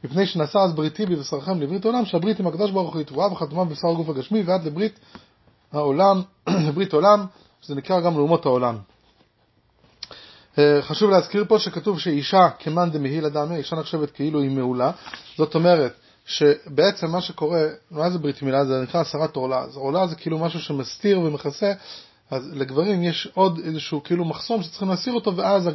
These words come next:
הנשמה יכולה להיכנס. אצל נשים זה קורה מיד בתחילת ה-, מיד בלידה.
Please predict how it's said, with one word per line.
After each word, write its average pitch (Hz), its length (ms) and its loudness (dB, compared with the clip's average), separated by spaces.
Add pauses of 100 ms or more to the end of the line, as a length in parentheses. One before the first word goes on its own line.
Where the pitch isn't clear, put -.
הנשמה 160 560 -2
יכולה 151 240 2
להיכנס. 151 460 0 (840)
אצל 143 160 -6
נשים 190 380 2
זה 208 80 -2
קורה 208 240 4
מיד 196 380 0
בתחילת 156 440 -4
ה-, 139 300 -4
מיד 156 260 -4
בלידה. 135 400 0